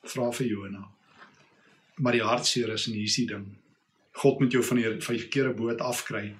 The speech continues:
en hy sal. Hy sal. God wil Jona in Ninive hê, en God kry vir Jona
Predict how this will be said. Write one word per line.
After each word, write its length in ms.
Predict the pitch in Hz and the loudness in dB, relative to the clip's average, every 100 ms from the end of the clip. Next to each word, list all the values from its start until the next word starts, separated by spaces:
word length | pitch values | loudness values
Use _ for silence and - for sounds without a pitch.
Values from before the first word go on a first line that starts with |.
| - | -6
en 160 | 139 | -4
hy 80 | 135 | 2
sal. 340 | - 120 - - - _ _ _ _ _ _ _ | 2 2 -6 -14 -20 _ _ _ _ _ _ _
Hy 100 | - | 2
sal. 420 | - 117 107 107 - _ - - - _ _ | 2 2 -4 -10 -20 _ -20 -20 -20 _ _
God 440 | - 196 208 - - - | 6 8 8 4 -10 -10
wil 480 | 113 143 156 156 - | 4 6 6 4 -2
Jona 500 | 123 123 127 127 131 - - | 0 2 2 0 -4 -10 -4
in 120 | 131 | 0
Ninive 420 | 123 127 120 - | 2 2 2 0
hê, 520 | 117 107 101 101 101 98 _ _ _ _ | -2 -2 -4 -8 -10 -20 _ _ _ _
en 220 | 131 113 | -2 -2
God 480 | - 156 151 - - | 2 6 6 4 0
kry 260 | 156 151 131 | 4 4 4
vir 180 | 131 | 0
Jona 420 | 110 104 101 98 | 0 -2 -4 -6